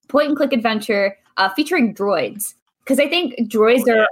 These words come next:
Speaker 1: are really loved in the Star Wars universe. And I think we could always use some more, like, droid adventures. And I think they could get up to all sorts of creative things too. And of course you have droids of many different shapes and sizes. And so they could get up into a lot of trouble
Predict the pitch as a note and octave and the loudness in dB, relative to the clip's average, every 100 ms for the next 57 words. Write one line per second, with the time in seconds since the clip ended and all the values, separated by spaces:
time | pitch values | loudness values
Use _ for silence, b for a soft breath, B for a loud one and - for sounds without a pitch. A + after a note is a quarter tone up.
0 | A3+ A3 G#3+ F#3+ F#3 F#3+ A#3 A3 G#3+ G3 | 2 2 0 -4 -6 0 2 4 0 0
1 | G3+ F3+ G3 G3 - F#3 F#3+ F#3+ G3 F#3 | 0 0 -4 -6 -4 -2 -2 -4 -6 -4
2 | F#3 F3+ - G3 G3+ G#3 A#3+ A3+ A#3+ G#3 | -2 -4 -4 -4 -2 0 0 0 -2 -2
3 | G3 G3+ G3 - F#3+ F#3 F#3 F#3+ _ G3 | -2 -4 -8 -8 -12 -12 -10 -12 _ -20
4 | - F#3 F#3 F#3 E3+ F3 F3 - F#3 F#3 | -6 -2 -2 -4 -8 -8 -10 -8 -8 -8
5 | F#3+ F#3+ F#3+ - G3+ G3 F#3 - G3+ b | -10 -12 -12 -12 -8 -2 -2 -4 -10 b
6 | b b B3+ C#4 F4 D4 - G3+ G3+ G#3 | b b -2 -2 -4 -6 -2 -2 0 -2
7 | - F3+ F3+ - G#3 G3 F#3 F#3 - G#3 | -6 -8 -10 -6 -4 -2 -4 -6 -6 -6
8 | - A3 G#3+ A3+ G#3 G3 - _ _ _ | -2 -2 -2 -2 -2 -4 -10 _ _ _
9 | _ - E4+ F4 C#4+ C4+ C#4 C4+ C4 A#3+ | _ -2 0 2 2 0 2 2 0 -2
10 | A#3 G#3 G#3+ G#3 G#3 G#3+ G3 F#3+ G#3 G3+ | -2 -4 -4 -4 -2 -2 -2 -6 -4 -4
11 | - G3+ F#3 G3 G#3+ G#3+ G3 F#3+ F#3+ - | 0 0 0 -2 -2 -2 -2 -4 -6 -6
12 | F#3 F#3 F3+ - F3+ F3+ F3+ | -4 -4 -6 -8 -6 -2 -4